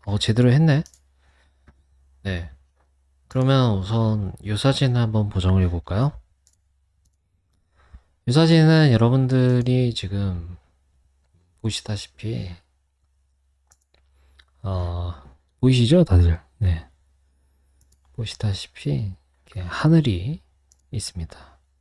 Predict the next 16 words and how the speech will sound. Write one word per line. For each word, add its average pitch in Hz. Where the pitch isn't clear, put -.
하늘이 101
있고, 120
이제 90
제가 113
이걸 104
보정한다 104
하면 107
요 117
가운데 151
있는 139
요 113
구조물이, 110
음, 95
한 110
중간쯤에 110
왔으면은 92